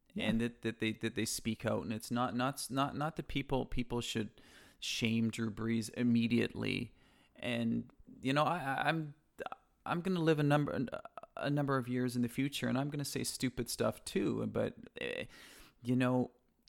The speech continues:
Speaker 2: no one, no one, you know, I mean, for, for, for our listeners who know who Drew Brees is, he's a very prominent guy, or who don't know who he is, he's very, is, is d-, known as one of the greatest quarterbacks of all time, to be perfectly honest with you.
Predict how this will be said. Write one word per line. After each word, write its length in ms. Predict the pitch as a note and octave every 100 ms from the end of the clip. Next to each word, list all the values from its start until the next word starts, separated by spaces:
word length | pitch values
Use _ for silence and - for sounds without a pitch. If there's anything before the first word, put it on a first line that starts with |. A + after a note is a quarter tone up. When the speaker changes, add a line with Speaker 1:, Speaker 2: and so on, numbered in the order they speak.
| - C3+ -
Speaker 2:
no 220 | C3 D#3 G3
one, 240 | G#3 -
no 80 | G3
one, 140 | A3 -
you 140 | D3+
know, 180 | E3+ -
I 60 |
mean, 360 | C#3+ C#3 C#3 -
for, 160 | - D3
for, 200 | - C3
for 140 | -
our 60 | B2+
listeners 340 | B2+ - A#2+
who 60 | -
know 120 | A2+
who 120 | A2 A2+
Drew 200 | A#2 G#2+
Brees 360 | A2+ A2 A2
is, 140 | A2+ -
he's 220 | A2+ G#2+
a 20 |
very 220 | A2 A2
prominent 480 | - A2+ A2 A2 -
guy, 120 | - -
or 220 | E2+ B2 A#2
who 120 | G#2+
don't 240 | A#2+ A#2 D#2
know 140 | G2+
who 120 | G#2+
he 120 | G#2 G#2+
is, 120 | A2+
he's 140 | A2
very, 260 | G#2+ A2 A2 - _ - -
is, 100 | A#2 D3
is 140 | C3 C#3+ - - _ _ - - - - - - -
d-, 100 | -
known 340 | E3 F3+ F#3
as 100 | D3+
one 100 | C3+ B2+
of 40 |
the 60 | A2+
greatest 260 | A2+ G#2
quarterbacks 420 | - G#2+ G#2+ G#2+
of 80 | G#2
all 100 | G2+
time, 260 | - A2+ G#2+
to 40 |
be 60 | F2+
perfectly 340 | - G#2+ A2
honest 280 | A2+ A2+ -
with 180 | A#2+ -
you. 200 | A2 A2